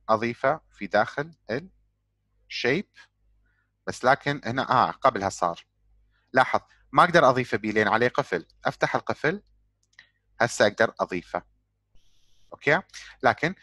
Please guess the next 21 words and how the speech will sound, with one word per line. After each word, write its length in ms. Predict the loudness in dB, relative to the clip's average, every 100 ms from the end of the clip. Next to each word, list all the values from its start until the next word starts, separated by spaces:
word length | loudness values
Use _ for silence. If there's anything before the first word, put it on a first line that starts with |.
| _ -2
الريكتانجولار 520 | -2 2 2 2 2
صار 220 | 2 0
في 100 | 2
الأعلى. 460 | 2 4 4 0 -2 _ _
أقدر 420 | -8 0 0 0 _
أجيبه 600 | -10 -8 -12 -4 -4 -4 -8 _ _ _ _ 2
بعد 280 | 4 4 0 -14 _ _ -14
الصورة. 500 | -12 -10 -10 -10 -12 _ _ _
طب، 120 | -14 -4
وهاي 220 | 0 0
كنوع 280 | 0 -2 -2
من 120 | -4
ال-، 140 | -6 -6
خلينا 240 | -8 -6
نقول 160 | -8 -8
الترتيب. 420 | -4 -4 -4 -14 -16 _
طبعًا 280 | 2 4 2 -10 -20 _
تقدر 160 | 0 2
تقول 140 | 2
كنترول 440 | 2 0 0 -2 -2
زي، 320 | -6 -10